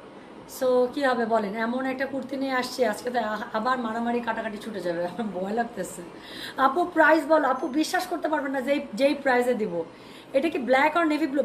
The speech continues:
ব্ল্যাক, ব্ল্যাক, ব্ল্যাক। ছবির জন্য অনেক সময় আপু ওই যে দেখা যায় রাতের বেলা ওই বাসার মধ্যে তো অনেক টাইপের লাইটস থাকে না, so ওটার জন্য একদম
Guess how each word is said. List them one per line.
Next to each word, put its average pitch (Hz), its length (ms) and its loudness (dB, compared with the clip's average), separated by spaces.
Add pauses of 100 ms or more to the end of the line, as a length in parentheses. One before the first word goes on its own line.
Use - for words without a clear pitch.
ব্ল্যাক, 277 280 0
ব্ল্যাক, 196 260 0
ব্ল্যাক। 170 180 -8 (180)
ছবির 277 340 4
জন্য 311 160 0 (140)
অনেক 247 180 -6
সময় 254 220 -8
আপু 247 160 -10
ওই 214 80 -8
যে 220 140 -8
দেখা 214 180 -4
যায় 240 140 -4
রাতের 196 280 -4
বেলা 311 200 0 (800)
ওই 208 80 0 (640)
বাসার 233 300 -2
মধ্যে 269 200 0
তো 277 120 0
অনেক 262 160 -4
টাইপের 285 240 -2
লাইটস 262 280 -2
থাকে 311 220 -2
না, 302 120 0
so 254 80 -6
ওটার 240 200 -6
জন্য 214 120 -6 (100)
একদম 320 200 0